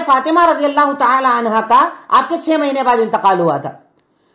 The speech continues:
बेटों का इंतकाल हो गया, शादी का मामला न था, पर बेटियों के निकाह हुए थे।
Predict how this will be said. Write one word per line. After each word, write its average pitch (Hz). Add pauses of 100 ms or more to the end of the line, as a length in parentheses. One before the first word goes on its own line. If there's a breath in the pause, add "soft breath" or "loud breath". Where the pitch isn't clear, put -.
बेटों 302
का 339
इंतकाल 330
हो 311
गया, 330
शादी 269
का 285
मामला 277
न 285
था, 311 (760)
पर 294
बेटियों 311
के 349
निकाह 311
हुए 240
थे। -